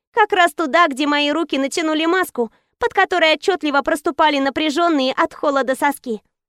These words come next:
Смотрит неприлично долго, а я в растерянности не понимаю, как себя вести. Ну не стыдливо прикрываться же, после того, как его пальцы пару часов назад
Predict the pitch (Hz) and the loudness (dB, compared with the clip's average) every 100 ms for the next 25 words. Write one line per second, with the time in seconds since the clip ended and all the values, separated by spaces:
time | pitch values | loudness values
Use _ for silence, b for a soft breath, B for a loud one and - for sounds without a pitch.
0 | _ _ _ _ _ - 403 403 392 330 | _ _ _ _ _ -6 0 2 2 -4
1 | 320 339 349 349 311 294 - 320 320 269 | -2 -2 -2 -2 -2 -4 -4 -2 0 0
2 | 233 226 _ _ _ _ - 403 339 339 | 0 -8 _ _ _ _ 0 2 4 2
3 | 294 294 - 349 285 285 - 320 320 330 | 2 0 -2 0 0 -2 -4 -2 -2 0
4 | 320 330 320 269 320 - 320 285 277 277 | 0 2 2 0 -2 -2 -4 -2 -2 -6
5 | - 220 - _ _ _ _ _ 440 403 | -8 -10 -10 _ _ _ _ _ 2 4
6 | 370 - 370 302 403 330 320 359 381 370 | 2 0 -4 2 2 2 0 -2 0 2
7 | 262 240 254 240 233 _ _ _ - 415 | 2 0 -4 -4 -8 _ _ _ 0 0
8 | 349 349 320 311 349 - 311 302 311 349 | 0 0 2 2 0 -2 -2 0 0 2
9 | 339 - 285 - 359 302 294 359 311 302 | 0 0 -6 0 2 2 0 -4 -2 -2
10 | 302 302 294 339 - | 0 0 0 -2 -4